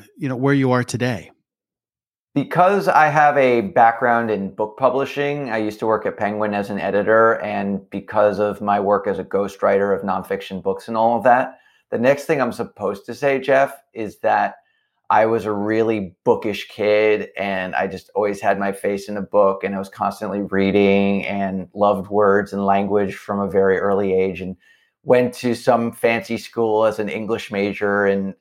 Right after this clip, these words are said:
Speaker 2: none of that is true. I am so completely the opposite of the kind of person who becomes a word person, at least based on my background, in that I hated reading growing up. And my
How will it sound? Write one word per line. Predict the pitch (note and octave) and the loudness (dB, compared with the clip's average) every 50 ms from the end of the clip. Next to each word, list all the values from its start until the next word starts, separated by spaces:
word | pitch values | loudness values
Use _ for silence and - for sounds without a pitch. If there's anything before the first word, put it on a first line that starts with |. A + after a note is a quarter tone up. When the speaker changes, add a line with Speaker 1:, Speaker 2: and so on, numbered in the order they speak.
| _ _ _ _ _ _ _ _ | _ _ _ _ _ _ _ _
Speaker 2:
none | A#2 A#2+ G2+ B2+ B2 B2+ C3+ D3+ | -10 -6 -4 -2 2 2 4 4
of | D#3+ C#3+ | 4 6
that | D3 C#3 C3 B2 | 6 6 4 4
is | A2+ - - - | 0 -6 -8 -14
true. | - - - G2 G#2 G#2+ B2 D3+ - _ _ _ _ _ _ _ _ _ _ _ _ _ _ _ | -16 -8 -6 -4 -4 -4 -4 -6 -10 _ _ _ _ _ _ _ _ _ _ _ _ _ _ _
I | - G#2+ A2+ | 0 0 2
am | A#2 A#2 A#2 | 0 -2 -4
so | - - C3 C3 C3 C3 | -4 0 2 2 2 2
completely | C3 B2+ G#2 A2 C3 B2+ - A2+ A#2 | 0 -4 -2 -2 -2 0 0 0 0
the | A2 A2 A2 | 2 4 4
opposite | G2+ G2+ G2+ - A2 G#2 - A#2 A2 G#2+ | 4 4 2 0 -6 -4 -2 0 2 2
of | G#2 F2 F2+ | 0 0 -2
the | A2 G#2 | -4 -4
kind | - G#2 G#2 G2+ G2+ | -2 -2 0 0 -2
of | G2+ | 0
person | - A2 G2+ G2 - G#2 G2 | 0 0 -2 -2 -4 -6 -4
who | G2+ G2+ F#2+ | -4 -4 -4
becomes | F#2 G2 - - - - G2 G2 G2 G2 G2 G2 G2 F#2+ F#2+ F#2+ - - - _ | -4 -6 -6 -8 -4 0 2 2 2 2 0 -2 -2 -2 -4 -6 -10 -16 -14 _
a | F#2+ G2+ G2 | -6 -4 -4
word | F#2+ F#2 A2+ D3 E3+ D#3+ - | 0 2 4 4 4 2 0
person, | - G#2 G2 G2 - G#2 | -2 -2 -2 -2 -2 -2
at | G#2 G#2+ | -2 -2
least | A2+ G#2+ - | -2 -2 0
based | - A2 G#2+ G#2 - | 0 2 2 2 0
on | G#2+ G2+ | -4 -4
my | G2 F#2 F2+ | -4 -4 0
background, | - G#2 G#2+ A#2 A#2 - F#2+ F#2 F2+ F2+ F2 - | 2 2 2 2 2 -2 -4 -4 -4 -6 -10 -10
in | - G#2+ G2+ | -8 -8 -6
that | F#2+ F#2+ F#2+ | -4 -2 -2
I | F#2 F#2 | -2 -2
hated | - - F#2+ G#2 G#2+ G#2 A#2 A2 | -4 -6 -6 -4 -2 -2 -2 -2
reading | A#2+ C3+ C#3 C#3 C#3 C#3+ C3 | 0 0 0 0 -2 -2 2
growing | C#3+ C#3+ C#3+ D3 D3 D3 | 2 4 4 2 2 0
up. | D3 D#3 D3+ - - _ _ _ _ _ _ _ _ _ _ _ _ _ _ _ | -2 -2 -4 -8 -14 _ _ _ _ _ _ _ _ _ _ _ _ _ _ _
And | G#2+ G#2+ G#2+ A2 A2 G#2+ G#2+ G#2+ G#2+ G#2+ G2+ - _ | -2 0 0 2 2 0 0 -2 -4 -8 -12 -14 _
my | A2+ A2 G#2+ G#2+ G#2+ G#2+ A2 A2 G#2+ G#2+ G#2 G#2 | -4 0 2 2 4 4 4 4 4 2 0 -2